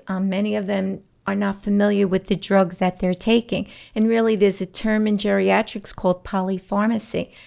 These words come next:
and this is taking more than nine medications. And this confuses people, and it also causes adverse side effects,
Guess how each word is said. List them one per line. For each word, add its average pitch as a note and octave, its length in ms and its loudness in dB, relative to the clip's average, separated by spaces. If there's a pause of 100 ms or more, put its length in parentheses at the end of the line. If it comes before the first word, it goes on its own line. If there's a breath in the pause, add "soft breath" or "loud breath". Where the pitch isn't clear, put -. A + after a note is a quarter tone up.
and G3+ 120 2
this G#3+ 180 -4
is G#3+ 140 -6
taking G#3 520 -2
more G3 160 0
than F#3+ 200 -2
nine F#3 320 0
medications. F#3 1000 -6 (360 loud breath)
And G3 120 2
this G3+ 160 0
confuses F#3+ 680 -2
people, A3+ 580 0
and G3+ 100 2
it G3 120 0
also G3 360 -2
causes F#3+ 540 -4
adverse G3 420 0
side G#3 300 -4
effects, - 480 -8